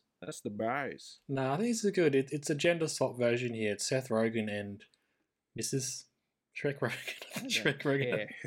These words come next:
Speaker 1: <laughs> Shrek
Speaker 2: <laughs> I
Speaker 1: Rogen?
Speaker 2: called him Shrek
Speaker 1: What?
Speaker 2: Rogen. <laughs> I think 'cause he mentioned Shrek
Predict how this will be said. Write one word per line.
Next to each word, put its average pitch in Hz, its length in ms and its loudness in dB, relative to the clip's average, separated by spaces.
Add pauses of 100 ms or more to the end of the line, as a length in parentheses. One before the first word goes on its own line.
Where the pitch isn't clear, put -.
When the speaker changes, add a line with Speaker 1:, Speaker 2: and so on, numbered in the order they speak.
(140)
Speaker 1:
<laughs> 233 80 6
Shrek - 500 2
Speaker 2:
<laughs> 147 100 -2
I 202 200 4
Speaker 1:
Rogen? - 60 -6
Speaker 2:
called - 260 0
him - 80 -10
Shrek - 400 4
Speaker 1:
What? - 120 -4 (140)
Speaker 2:
Rogen. - 140 2 (1700)
<laughs> - 1040 -2
I 208 40 2
think 226 280 0
'cause 220 180 2
he 196 100 2
mentioned 175 460 0
Shrek 147 320 4